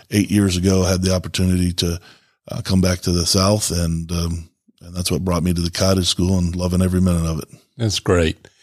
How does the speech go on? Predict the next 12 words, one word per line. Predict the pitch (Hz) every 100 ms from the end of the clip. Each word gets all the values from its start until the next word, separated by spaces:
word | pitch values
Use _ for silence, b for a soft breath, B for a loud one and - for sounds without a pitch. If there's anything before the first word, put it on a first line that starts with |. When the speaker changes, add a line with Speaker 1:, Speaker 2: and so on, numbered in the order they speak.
| b b b b -
Speaker 2:
Um, | 139 123 - _ _ _ _ _ _ _ -
S-, | - _ -
Steve, | 170 - - - 190 170
let's | 185 -
talk | 233 208
about | 196 139 113 -
your | 117 101 92 90 b b b _
current | - 123 107 92 - _ _ _ _ _ _ _ _ _
needs. | 104 107 104 90 107
And | 107
I | 120
guess | 135 123 -